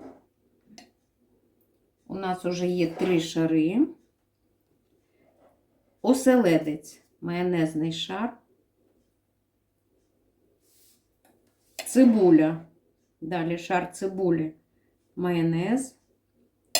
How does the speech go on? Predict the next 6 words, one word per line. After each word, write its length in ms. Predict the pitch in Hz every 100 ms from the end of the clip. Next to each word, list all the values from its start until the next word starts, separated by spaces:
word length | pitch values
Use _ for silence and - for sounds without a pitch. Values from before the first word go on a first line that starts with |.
| - - _ _ _
картопля. 1000 | 202 240 - - 208 165 165 160 151 156 - _ _ _ _ _ _ _ _ _ -
І 140 | 185
знову 500 | 160 175 180 220 247
пішов 680 | 247 170 - - 185 196 - _ _ _ _
майонезний 720 | 175 165 160 160 175 175 185
шар. 540 | 185 - 151 143 -